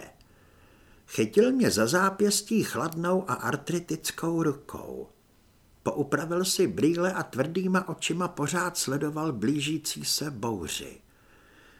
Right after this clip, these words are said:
Nyní se hnala krajinou jako příbojová vlna a blížila se k nám s téměř škodolibou urputností. Když se dostala na dosah,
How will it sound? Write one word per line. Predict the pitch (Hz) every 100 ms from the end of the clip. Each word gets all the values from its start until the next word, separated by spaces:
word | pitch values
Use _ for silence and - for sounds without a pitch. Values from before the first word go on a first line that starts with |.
| _
Nyní | 107 117 147 151
se | -
hnala | 151 127 151 165
krajinou | - 139 147 160 156 160
jako | 160 151 156
příbojová | 147 - 143 143 151 151 147 156
vlna | 127 127 160 107
a | 98
blížila | 90 104 123 123 135 143
se | - 139
k | -
nám | 117 143 147
s | -
téměř | 120 131 147 151
škodolibou | - - - 123 139 147 143 147
urputností. | 135 151 139 92 92 90 80 - - 80 71 - - - - - - - - -
Když | - 101 -
se | 110
dostala | 107 107 - 131 123
na | 104
dosah, | 113 123 - 135 - -